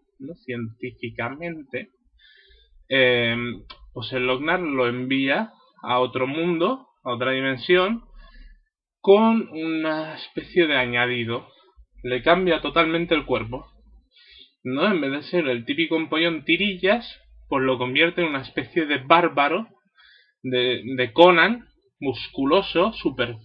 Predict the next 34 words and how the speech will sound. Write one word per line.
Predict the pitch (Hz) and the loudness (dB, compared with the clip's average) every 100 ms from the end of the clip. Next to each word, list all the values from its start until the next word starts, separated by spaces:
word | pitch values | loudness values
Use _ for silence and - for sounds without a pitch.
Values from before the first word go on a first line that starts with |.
| _ | _
fuerte, | 147 175 175 175 220 - _ - _ _ | 2 4 2 -2 -6 -10 _ -20 _ _
súper | - 139 131 | -10 -4 0
habilidoso, | 120 123 123 127 180 180 180 220 240 _ - - - _ _ - | 2 0 -2 2 2 2 -6 -6 -8 _ -20 -20 -20 _ _ -16
¿no? | 143 185 226 | -6 -4 -2
Y | 127 113 | -2 -4
el | 110 110 110 | -6 -8 -4
tío | - 175 | 2 2
aparece | 185 104 110 131 | 2 -2 -6 -4
ahí, | 139 180 233 233 _ _ _ _ _ _ _ _ | -2 0 -2 -8 _ _ _ _ _ _ _ _
medio | 127 120 110 | -4 0 0
desnu-, | 117 117 147 123 | -2 -6 -8 -4
bueno, | 147 131 | -2 -2
desnudo | 110 110 135 127 | -4 -6 -6 -4
entero, | 127 170 190 - _ _ _ _ _ _ _ | 2 2 2 -6 _ _ _ _ _ _ _
se | 123 | -6
pone | 131 | -4
un | 139 | -2
taparrabos, | 135 123 131 185 180 233 226 - - _ _ _ _ _ _ _ _ _ _ - | -2 0 4 6 4 0 -10 -18 -20 _ _ _ _ _ _ _ _ _ _ -2
y | 156 | 0
lo | 139 | 2
primero | 131 135 135 | 0 0 0
que | 165 | -2
hace | 208 | -2
es | 190 | -4
salvar | - 127 123 | -2 0 2
a | 120 | 0
una | 120 117 | -2 -6
chica, | 110 123 131 180 | -8 -4 0 0
nada | 139 | 0
más | 127 - | -2 -4
que | 147 | -2
la | 135 | -2
salva, | - 175 185 254 - - | 2 2 4 2 0 -4
trocotro, | 120 113 117 113 | -4 -2 -4 -4